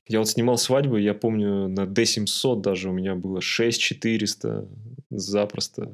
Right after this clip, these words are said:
Там крошка, конечно, была насыпана по всему кадру, но, не знаю, я ни-,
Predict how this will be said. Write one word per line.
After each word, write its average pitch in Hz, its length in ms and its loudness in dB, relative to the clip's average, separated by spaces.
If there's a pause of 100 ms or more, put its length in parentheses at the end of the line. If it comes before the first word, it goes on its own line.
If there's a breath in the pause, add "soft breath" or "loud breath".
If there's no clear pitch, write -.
Там 107 180 2
крошка, 135 420 0
конечно, 110 400 0
была 104 220 2
насыпана 98 1000 -4 (120)
по 101 80 -4
всему 107 320 -4
кадру, 143 380 0
но, 117 480 2 (840 loud breath)
не 117 120 2
знаю, 123 300 4
я 123 580 4
ни-, 113 180 0